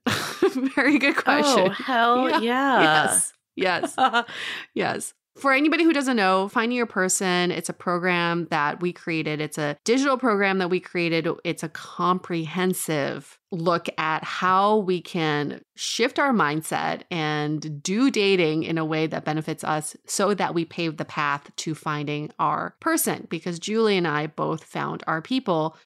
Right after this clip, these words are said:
Speaker 1: and we truly feel like it's from the seven years of doing the podcast, almost sixteen seasons,
Speaker 2: <laughs>
Speaker 1: that we learned from all of you and all of our experiences. So we compiled this into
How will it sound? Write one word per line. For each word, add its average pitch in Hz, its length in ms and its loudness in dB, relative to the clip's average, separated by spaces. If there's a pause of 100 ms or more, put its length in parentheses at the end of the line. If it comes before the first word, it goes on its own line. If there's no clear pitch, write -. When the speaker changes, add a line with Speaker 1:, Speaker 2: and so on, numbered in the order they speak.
Speaker 1:
and 180 160 4
we 185 100 6
truly 233 460 2
feel 196 260 0
like 160 460 0
it's - 160 -8
from 156 460 0 (100)
the 165 100 -6
seven 185 480 -2
years 185 240 0
of 165 60 -8
doing 165 160 0
the 160 80 -2
podcast, 147 880 -2
almost 160 300 0
sixteen 180 520 0
seasons, 151 800 -2 (200)
Speaker 2:
<laughs> 139 200 -10
Speaker 1:
that 151 240 -4
we 165 160 0
learned 165 560 2
from 151 320 -2
all 170 200 4
of 165 120 -2
you 196 480 2
and 165 220 -4
all 160 160 2
of 156 120 -2
our 156 140 0
experiences. 151 800 -6
So 165 140 -2
we 160 160 0
compiled 208 520 -2
this 170 200 0
into 160 420 -2